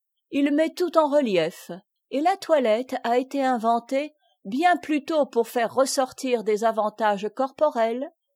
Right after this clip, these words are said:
que pour voiler des imperfections. D'où suit ce corollaire naturel, quarante-trois. Tout ce qu'une toilette cherche à cacher, dissimuler, augmenter et grossir,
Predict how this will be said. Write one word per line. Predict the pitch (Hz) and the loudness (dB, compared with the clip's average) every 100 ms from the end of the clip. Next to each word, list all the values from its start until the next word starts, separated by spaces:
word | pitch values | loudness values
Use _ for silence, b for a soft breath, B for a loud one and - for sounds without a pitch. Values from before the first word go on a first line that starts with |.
| _ _ _ | _ _ _
que | 247 | 0
pour | 247 247 226 | 2 0 0
voiler | 220 247 220 208 254 _ - | 4 4 4 2 0 _ -10
des | 170 180 | -6 -4
imperfections. | 190 185 196 - 170 - - 127 131 _ _ _ _ _ _ _ _ _ _ _ - | -4 -2 -4 -4 -8 -6 -10 -10 -12 _ _ _ _ _ _ _ _ _ _ _ -10
D'où | 185 311 262 | -2 0 0
suit | - 220 269 381 | -2 -2 -2 -2
ce | - - | -4 -4
corollaire | 202 226 190 202 196 190 170 - | 0 0 4 4 4 0 -2 -6
naturel, | 185 165 - - 202 311 403 392 _ _ _ _ - | -4 -4 -4 -6 -6 -4 -6 -8 _ _ _ _ -6
quarante-trois. | 185 151 151 214 240 - 311 339 _ _ _ _ _ _ _ _ _ _ | -6 -4 -6 -6 -6 -2 -4 -4 _ _ _ _ _ _ _ _ _ _
Tout | 349 339 | -2 -2
ce | 330 | -2
qu'une | - 311 294 | -2 0 2
toilette | 294 285 277 233 175 214 - | 0 0 2 2 0 -4 -8
cherche | - 214 208 - | -4 -2 -2 -4
à | 180 | -6
cacher, | 240 262 - 202 160 165 _ _ - | -4 -4 -4 -6 -8 -10 _ _ -12
dissimuler, | 160 202 - 226 247 339 285 196 196 _ _ - | -6 -4 -4 -2 0 2 0 0 -4 _ _ 2
augmenter | 185 175 190 190 202 - 202 - | 2 2 0 0 0 2 0 2
et | 202 | 0
grossir, | 196 196 247 - 349 240 | 0 0 0 -2 -4 -4